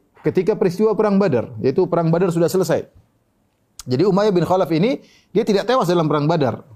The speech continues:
tapi perang sudah selesai, dia ditawan. Ya, dia ditawan.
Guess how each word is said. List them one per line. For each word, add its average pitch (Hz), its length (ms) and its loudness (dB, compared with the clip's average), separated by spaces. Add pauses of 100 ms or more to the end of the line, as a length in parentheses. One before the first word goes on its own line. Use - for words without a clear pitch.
(220)
tapi 180 240 0
perang 196 240 -4
sudah 156 160 0
selesai, 151 320 -2
dia 180 120 0
ditawan. 156 520 -2 (680)
Ya, 135 280 -2 (200)
dia 123 160 -2
ditawan. 123 520 0